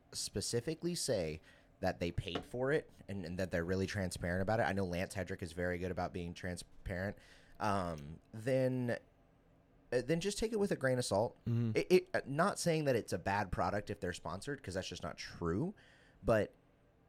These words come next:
Speaker 1: just take it with a grain of salt. Take it as, like, okay, well, they're being paid, so there's obviously some bias there,
Speaker 2: Mm-hmm.
Speaker 1: right?
Speaker 2: Yeah.
Speaker 1: And that's with any product,
Speaker 2: Mm-hmm.
Speaker 1: right? And so,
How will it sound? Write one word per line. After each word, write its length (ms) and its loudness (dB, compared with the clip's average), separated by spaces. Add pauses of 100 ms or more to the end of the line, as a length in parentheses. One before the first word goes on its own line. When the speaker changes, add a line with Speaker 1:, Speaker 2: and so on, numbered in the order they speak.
Speaker 1:
just 180 -2
take 140 0
it 60 2
with 120 2
a 40 -2
grain 160 2
of 60 -4
salt. 280 0
Take 200 0
it 80 0
as, 140 2
like, 240 0
okay, 200 2
well, 120 2
they're 160 4
being 280 0
paid, 320 -2
so 100 -8
there's 220 0
obviously 340 -2
some 280 -4
bias 340 -6
there, 100 0
Speaker 2:
Mm-hmm. 220 2
Speaker 1:
right? 260 2 (180)
Speaker 2:
Yeah. 220 2
Speaker 1:
And 160 4
that's 160 2
with 160 -2
any 180 -4
product, 500 -4
Speaker 2:
Mm-hmm. 180 4
Speaker 1:
right? 220 0 (100)
And 120 -4
so, 380 2